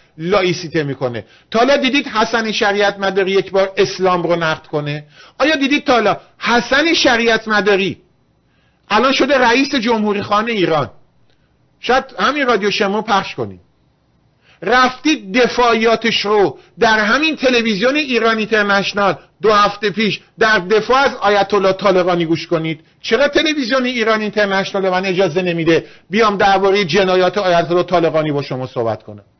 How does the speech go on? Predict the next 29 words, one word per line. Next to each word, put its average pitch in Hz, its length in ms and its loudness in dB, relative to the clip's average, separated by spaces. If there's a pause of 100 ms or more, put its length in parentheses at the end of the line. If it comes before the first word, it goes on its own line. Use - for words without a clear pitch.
(480)
چرا؟ 180 420 0 (300)
چرا 269 400 2 (320)
این 262 320 -2
اسناد 226 680 0
مهم 220 640 -2
دانشگاه 214 680 0
هاروارد 202 400 4
رو 196 80 2
فقط 196 380 0
اجازه 190 420 2
دارم 180 300 0
در 175 140 2
رادیو 170 340 0
شمرون 151 440 -2
پخش 143 320 -4
کنم؟ 117 280 -6 (360)
چرا 233 300 2
تلویزیون 285 540 0
ایران 247 380 0
اینترنشنال 214 680 -2
از 190 160 2
من 190 160 -2
دفاع 185 260 0
نمی‌کنه 175 480 -2
اسناد 170 320 -2
اونجا 160 280 0
هم 147 100 0
پخش - 280 -4
کنم، 113 280 -8